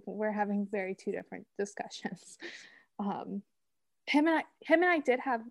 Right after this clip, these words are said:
a conversation of if I, we were gonna see other people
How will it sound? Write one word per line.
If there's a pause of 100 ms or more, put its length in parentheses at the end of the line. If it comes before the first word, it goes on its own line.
(160)
a
conversation
of
if
I, (480)
we
were
gonna
see
other
people